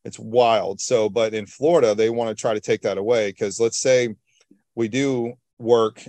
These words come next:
and it does go to litigation and there's several contractors on it. If all the contractors and the public adjuster, everybody has a separate direction to pay,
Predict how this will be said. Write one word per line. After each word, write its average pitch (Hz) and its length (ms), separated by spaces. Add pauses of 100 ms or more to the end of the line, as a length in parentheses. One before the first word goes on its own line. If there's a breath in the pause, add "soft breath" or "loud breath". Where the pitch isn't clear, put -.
(120)
and 113 280
it 110 100
does 123 260
go 123 120
to 110 80
litigation 98 800 (320 soft breath)
and 110 140
there's 107 180
several 113 280
contractors 104 680
on 110 240
it. 92 200
If 98 140
all 131 140
the 127 80
contractors 107 800
and 117 520
the 107 100
public 113 320
adjuster, 113 300
everybody 120 260
has 117 180
a 107 40
separate 110 340
direction 110 380
to 90 40
pay, 110 420